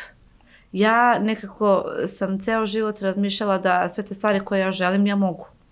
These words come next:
I nekako nemam taj t-, trenutak slabosti da, da stanem i kažem, „E, meni je ovo teško”, ili da jaučem, ili da sednem, što kaže moja mama, da se sakrijem u kupatilu da plačem.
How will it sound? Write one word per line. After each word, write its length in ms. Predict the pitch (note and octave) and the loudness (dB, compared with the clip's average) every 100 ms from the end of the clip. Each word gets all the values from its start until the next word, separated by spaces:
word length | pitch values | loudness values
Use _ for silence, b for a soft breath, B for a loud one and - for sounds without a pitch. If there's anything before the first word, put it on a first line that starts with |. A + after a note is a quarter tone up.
| B B B B B B | B B B B B B
I 120 | G3 | 2
nekako 720 | G3 F#3+ G3 - G3 F#3+ F#3 F3+ | 2 2 -4 -4 2 4 4 2
nemam 440 | E3+ G3+ G#3+ F#3+ | 0 0 0 -2
taj 360 | E3+ F#3+ E3 F3 | -2 0 0 -2
t-, 260 | - F3 E3+ | -4 -6 -6
trenutak 560 | E3+ F3+ F#3 F#3+ F3+ | -6 -6 -6 -4 -6
slabosti 560 | - E3 F3+ G3 - G#3+ | -2 -2 -2 -6 -2 0
da, 200 | F3 E3 | 2 2
da 180 | F3 E3+ | -2 -4
stanem 380 | E3+ F3 F3 F3 | -2 -2 -2 -4
i 60 | |
kažem, 360 | E3 E3+ E3+ F3+ | -4 -4 -4 -2
„E, 140 | G3 | 0
meni 160 | F3 E3+ | 0 -2
je 80 | E3 | -4
ovo 120 | D3 | -4
teško”, 380 | - - - F#3 | -6 -8 -6 -6
ili 80 | F3+ | -2
da 100 | F#3 | 0
jaučem, 520 | F3+ D#3 F#3 - D#3+ | 2 2 0 -8 -6
ili 120 | E3 | -6
da 100 | E3 | -6
sednem, 340 | - G3 F3+ | -2 -2 -2
što 120 | D#3+ - | -10 -8
kaže 200 | E3+ E3 | -6 -6
moja 120 | E3 | -6
mama, 320 | F3+ F3 F3 | -4 -4 -4
da 100 | D#3 | -8
se 60 | - | -6
sakrijem 320 | F#3 F#3 F3 | -6 -4 -8
u 40 | |
kupatilu 320 | - E3+ E3 | -4 -4 -2
da 60 | D#3+ | -4
plačem. 360 | - - - | -4 -6 -8